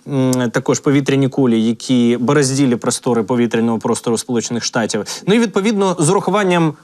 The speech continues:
оцього набору фактів, чи, бува, не шириться, ну, скажімо, конспірологія зараз в американських медіа щодо можливої причетності до такої, е, кількості, інтенсивності авіатрощ, е, якоїсь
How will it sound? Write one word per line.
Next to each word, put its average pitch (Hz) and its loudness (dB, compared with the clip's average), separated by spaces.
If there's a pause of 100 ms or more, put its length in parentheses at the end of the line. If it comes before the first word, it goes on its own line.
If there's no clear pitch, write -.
оцього 165 0
набору 143 2 (140)
фактів, 190 -2
чи, 170 -2
бува, 190 2
не 202 2
шириться, 208 -2 (560)
ну, 269 4
скажімо, 202 2
конспірологія 185 2
зараз 120 0
в 120 -2
американських 147 -2
медіа 196 2
щодо 170 -2
можливої 160 0
причетності 170 -2
до 139 2 (320)
такої, 160 2
е, 117 0
кількості, 123 0 (220)
інтенсивності 127 0 (120)
авіатрощ, 143 0
е, 151 2
якоїсь 165 0